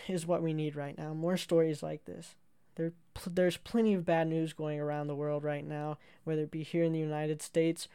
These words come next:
or any other country around the world. Marcus Rashford, sorry, Sir Marcus Rashford, has given us something to be happy about, to have hope about, and to just celebrate. Let's make a difference together.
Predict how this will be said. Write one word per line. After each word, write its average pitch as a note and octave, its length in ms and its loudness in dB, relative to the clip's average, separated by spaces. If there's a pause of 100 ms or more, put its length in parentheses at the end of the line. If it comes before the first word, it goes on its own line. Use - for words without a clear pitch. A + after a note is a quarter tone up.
(180)
or F3+ 140 0
any F3 240 2
other D#3 200 2
country D#3 420 -4
around D3+ 340 -2
the D3 80 -4
world. D3 400 -2 (580)
Marcus E3+ 340 2
Rashford, E3 600 2 (300)
sorry, D#3+ 320 2
Sir F3+ 500 6 (100)
Marcus D#3+ 360 0
Rashford, D3+ 540 -2 (280)
has D#3+ 160 -2
given E3+ 240 2
us E3 80 0
something D#3+ 460 -2
to - 100 -8
be D#3 360 -2
happy E3+ 380 2
about, D#3+ 360 4 (260)
to E3 120 -2
have E3 320 -2
hope E3 220 2
about, D#3 380 0 (760)
and D#3 120 -4
to E3 100 -6
just D#3+ 240 -4
celebrate. D3+ 640 0 (840)
Let's E3+ 220 -2
make F#3 200 0
a E3+ 40 0
difference D#3+ 400 -2
together. - 380 -8